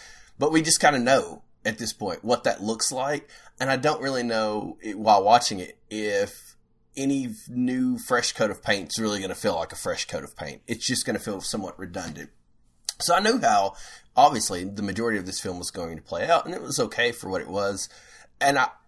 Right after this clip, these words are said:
almost think, very similarly to kinda when we talked about Dick Tracy,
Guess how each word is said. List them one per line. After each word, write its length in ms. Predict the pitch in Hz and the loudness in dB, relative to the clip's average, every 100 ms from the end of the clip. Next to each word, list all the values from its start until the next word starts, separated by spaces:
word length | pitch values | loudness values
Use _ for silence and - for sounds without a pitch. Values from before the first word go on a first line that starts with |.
| _ _ _ _ _ _ | _ _ _ _ _ _
almost 600 | 165 247 277 175 117 - | 6 6 8 4 2 -2
think, 400 | - 107 107 90 - _ | -4 -4 -4 -8 -18 _
very 200 | 147 151 | 0 2
similarly 520 | - 147 135 127 127 | 0 -2 0 0 0
to 220 | 123 117 | -2 -4
kinda 300 | 98 - 110 | -4 0 0
when 120 | 104 101 | 0 -4
we 80 | |
talked 260 | 95 98 - | -2 -2 -2
about 200 | 95 - | -6 -6
Dick 180 | 104 - | -10 -6
Tracy, 500 | - 127 135 - - | 0 0 0 -6 -12